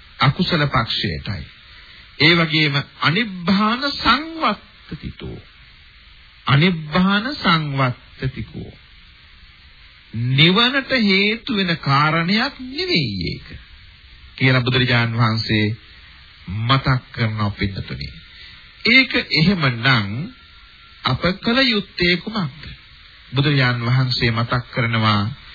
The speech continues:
මහණෙනි, මේ නිසා මම කාම විතක්කය අත්හැරලම දැම්මා. දුරින්ම දුරු කළා මම.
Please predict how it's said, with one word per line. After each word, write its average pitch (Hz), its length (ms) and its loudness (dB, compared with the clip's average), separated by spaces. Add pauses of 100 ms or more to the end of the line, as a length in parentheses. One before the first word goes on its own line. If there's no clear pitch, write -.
(260)
මහණෙනි, 156 1040 2 (420)
මේ 151 280 4
නිසා 139 480 2
මම 123 360 0 (2000)
කාම 143 520 4
විතක්කය 131 680 0 (1400)
අත්හැරලම 135 1040 0
දැම්මා. 101 560 -2 (460)
දුරින්ම 170 680 0
දුරු 123 240 -2
කළා 92 360 -6
මම. - 220 -14